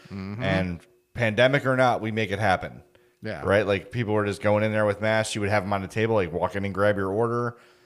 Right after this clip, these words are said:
Speaker 1: Mm-hmm.
Speaker 2: They made, what'd she say? S-, I don't wanna over or undersell it, but I wanna say sixty-seven hundred punchkis this year.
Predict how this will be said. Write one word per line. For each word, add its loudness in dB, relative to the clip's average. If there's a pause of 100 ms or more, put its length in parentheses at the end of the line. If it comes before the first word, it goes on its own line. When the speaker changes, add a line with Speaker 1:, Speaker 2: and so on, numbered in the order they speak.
(180)
Speaker 1:
Mm-hmm. -8
Speaker 2:
They 2
made, 0 (960)
what'd -20
she -18
say? -8 (1600)
S-, -16
I -4
don't 0
wanna 0
over 2
or 0
undersell 0
it, -2 (120)
but -10
I 0
wanna 0
say -6
sixty-seven -8
hundred -6
punchkis -8
this -8
year. -8